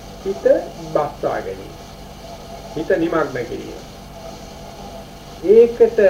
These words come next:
ආසන්න වෙනකොට ඒකට අපි කියන උපචාර මට්ටම කියලා.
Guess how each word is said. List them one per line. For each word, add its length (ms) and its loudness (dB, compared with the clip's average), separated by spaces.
ආසන්න 480 2
වෙනකොට 500 0
ඒකට 1500 -2
අපි 160 0
කියන 200 -4
උපචාර 460 -2
මට්ටම 380 -10
කියලා. 340 -14